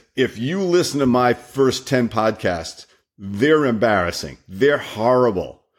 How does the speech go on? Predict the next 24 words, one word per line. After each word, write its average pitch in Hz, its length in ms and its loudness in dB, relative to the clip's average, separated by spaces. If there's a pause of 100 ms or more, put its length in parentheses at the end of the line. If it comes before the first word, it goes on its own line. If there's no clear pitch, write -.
(340)
Um, 98 480 -6
he 113 160 0
says, 110 340 0 (220)
"But 117 120 2
I'm 120 180 4
not 135 220 2
taking 127 340 0
them 113 140 -2
down 104 440 -4 (420)
'cause 117 180 0
I 113 100 4
want 113 280 0
people 123 300 -2
to 113 160 0
know 113 580 2 (360)
that 135 360 0
this 139 160 2
is 156 120 -4
how 170 120 -2
you 175 220 -2
start. 165 500 -2 (240)
You 120 240 0
start 139 640 0
by 123 300 2